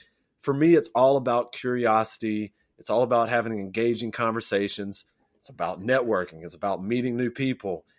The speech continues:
And you know what? That is the important thing of life. The important thing of life is who you know,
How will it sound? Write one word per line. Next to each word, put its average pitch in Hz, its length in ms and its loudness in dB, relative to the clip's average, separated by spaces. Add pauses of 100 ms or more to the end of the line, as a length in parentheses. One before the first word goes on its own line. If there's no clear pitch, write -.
(240)
And 117 80 -8
you 123 80 -4
know 139 80 0
what? 151 300 4 (340)
That 135 240 4
is 127 160 -4
the 127 120 -6
important 117 440 -4
thing 131 200 -6
of 139 100 -6
life. 196 420 -6 (140)
The 101 60 -8
important 139 340 -2
thing 143 100 -2
of 131 100 -4
life 123 300 0
is 80 240 -16
who 113 80 -4
you 123 160 -6
know, 117 460 0